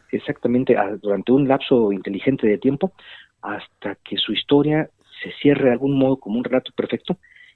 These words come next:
y entendamos qué tip-, bueno, sin poder ser, sin ser capaces de ponerlo por escrito, qué tipo de conclusión, de metáfora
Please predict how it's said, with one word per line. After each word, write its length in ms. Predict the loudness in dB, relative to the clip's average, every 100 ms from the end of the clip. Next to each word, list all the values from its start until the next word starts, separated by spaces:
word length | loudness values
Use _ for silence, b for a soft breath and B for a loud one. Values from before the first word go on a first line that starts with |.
| _
y 180 | -4 -2
entendamos 640 | -2 -4 -4 -2 0 -2 -4 -12 -6
qué 320 | -2 -2 -4 _ _ -6
tip-, 200 | -6 -6
bueno, 260 | -4 -4 -4 -6
sin 420 | -6 -6 -8 -10 -2
poder 380 | 4 6 4 0 -14 -4
ser, 140 | -2 -2
sin 100 | 0
ser 140 | -2 0
capaces 340 | 0 0 0
de 80 | 0
ponerlo 320 | 0 0 0
por 160 | -2 -4
escrito, 380 | -2 0 0 -2 B B B B _
qué 120 | 0 0
tipo 420 | 0 -4 -2 -4
de 80 | -4
conclusión, 880 | -4 -8 -6 -6 -2 0 0 -2
de 140 | -4 -4
metáfora 600 | -2 -2 0 0 0